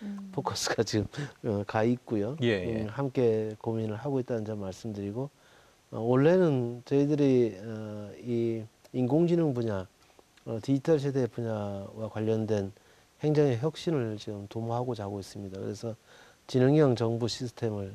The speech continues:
Speaker 2: 좀 도입하려고 준비하고 있는데
Speaker 3: 음.
Speaker 2: 그런 과정에서, 어, 이게 챗지피티를 활용해서
Speaker 1: 음.
Speaker 2: 인스타,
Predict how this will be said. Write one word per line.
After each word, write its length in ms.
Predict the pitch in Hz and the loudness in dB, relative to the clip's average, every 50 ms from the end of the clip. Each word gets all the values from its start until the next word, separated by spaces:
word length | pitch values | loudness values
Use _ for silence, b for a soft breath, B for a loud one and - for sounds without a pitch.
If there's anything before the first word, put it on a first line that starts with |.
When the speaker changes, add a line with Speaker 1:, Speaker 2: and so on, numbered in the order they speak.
| 120 - | -12 -10
Speaker 2:
좀 180 | - 107 104 98 | -10 -10 -8 -4
도입하려고 680 | - 107 110 113 110 - - 123 120 110 104 101 98 | -2 0 0 0 0 -2 -4 -4 -4 -4 -4 -6 -8
준비하고 500 | 95 - 107 107 104 107 101 98 98 101 | -10 -10 -10 -8 -6 -6 -6 -6 -6 -8
있는데 360 | 98 92 92 92 98 131 156 - - 117 | -10 -10 -12 -12 -12 -12 -14 -12 -10 -8
Speaker 3:
음. 340 | 110 107 107 107 101 95 92 | -8 -6 -6 -6 -6 -4 0
Speaker 2:
그런 200 | - 127 139 147 147 | 4 4 6 6 6
과정에서, 720 | 143 139 127 135 131 120 110 98 - 113 110 107 104 107 b b b b b b b _ _ - | 6 4 4 4 4 2 2 0 0 -2 -2 -2 -4 -8 b b b b b b b _ _ -10
어, 360 | 120 113 107 104 104 104 95 87 - - | -8 -8 -6 -6 -8 -10 -10 -12 -16 -10
이게 240 | 120 131 139 139 127 123 _ _ _ _ _ _ _ _ _ _ _ _ _ _ _ _ _ _ _ - | -4 0 2 2 2 0 _ _ _ _ _ _ _ _ _ _ _ _ _ _ _ _ _ _ _ -12
챗지피티를 840 | 113 - - 180 170 - - - - 175 - - 190 175 156 120 | -10 -6 -4 -4 -4 -4 -6 -8 -8 -8 -4 0 2 4 4 4
활용해서 760 | - - 147 147 156 156 160 151 139 127 - 123 110 107 110 - | 2 0 0 0 2 2 2 0 0 -2 -2 -2 -2 -2 -4 -6
Speaker 1:
음. 180 | 113 113 214 - | -8 -6 -2 0
Speaker 2:
인스타, 760 | 123 123 - - - 156 156 151 139 127 117 113 107 107 107 | 0 0 -2 -2 -2 2 4 4 6 6 4 2 0 -2 -6